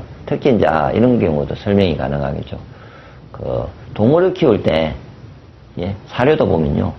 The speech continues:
동물도 건강하게 키우게 사료에도 센 거로 만들어요. 왜요? 화식을 자꾸 주면 동물이 병이 나요. 동물도 그래요. 특히 본인이 키우는 애완동물들,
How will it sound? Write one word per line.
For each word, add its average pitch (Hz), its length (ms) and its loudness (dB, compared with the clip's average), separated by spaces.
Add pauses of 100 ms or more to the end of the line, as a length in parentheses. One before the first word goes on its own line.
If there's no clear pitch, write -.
(160)
동물도 120 420 4
건강하게 101 480 2
키우게 76 560 -2
사료에도 82 560 0 (400)
센 139 240 0
거로 156 220 4
만들어요. - 400 -4 (840)
왜요? 113 240 0 (680)
화식을 120 420 2
자꾸 80 300 -4
주면 76 220 -4
동물이 95 380 2
병이 80 280 0
나요. - 200 -4 (1400)
동물도 127 380 4
그래요. 67 240 0 (120)
특히 78 340 -6
본인이 117 360 4
키우는 80 580 0 (1000)
애완동물들, 82 600 0